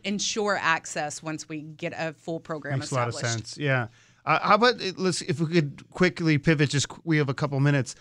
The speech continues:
Speaker 2: How are the, how are your students doing? You know, post-pandemic, can we get a little temperature check on how things are going?
Speaker 1: The students are doing very well. Uh,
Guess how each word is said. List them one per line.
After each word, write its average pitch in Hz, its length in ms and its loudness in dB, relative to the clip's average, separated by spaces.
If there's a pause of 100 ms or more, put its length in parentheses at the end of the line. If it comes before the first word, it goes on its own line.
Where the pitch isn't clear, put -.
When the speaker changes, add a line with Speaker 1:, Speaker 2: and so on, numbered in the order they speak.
(140)
Speaker 2:
How 185 120 10
are 240 40 8
the, 240 140 4
how 175 180 8
are 190 60 6
your 185 100 6
students 170 380 0
doing? 160 500 4
You 160 60 4
know, 147 80 4
post-pandemic, 147 840 2
can 147 120 -2
we 143 60 2
get 147 160 0
a 143 60 2
little 139 140 0
temperature 143 420 -4
check 143 340 -2
on 135 120 0
how 131 160 0
things 135 240 -6
are - 20 -4
going? 226 680 0 (1400)
Speaker 1:
The 247 140 6
students 294 560 6
are 277 100 4
doing 233 520 2
very 208 340 2
well. 175 500 -2 (340)
Uh, 190 380 0